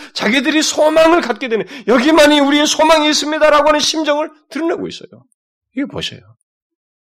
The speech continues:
우리가 이런 사실을 통해서 분명하게 배워야 됩니다. 그뿐이 아니죠. 그는 계속해서 말합니다. 주의 기사, 주의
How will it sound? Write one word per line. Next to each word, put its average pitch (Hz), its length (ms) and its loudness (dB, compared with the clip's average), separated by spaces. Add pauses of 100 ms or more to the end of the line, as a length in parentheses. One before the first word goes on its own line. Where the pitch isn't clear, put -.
(680)
우리가 - 300 -12
이런 147 260 -12
사실을 135 380 -12
통해서 - 340 -16
분명하게 208 520 -6
배워야 - 280 -18
됩니다. - 280 -20 (1500)
그뿐이 240 300 -8
아니죠. 98 380 -8 (560)
그는 123 180 -4
계속해서 131 400 -8
말합니다. 127 480 -6 (360)
주의 135 460 -4
기사, - 480 -10 (640)
주의 143 540 -2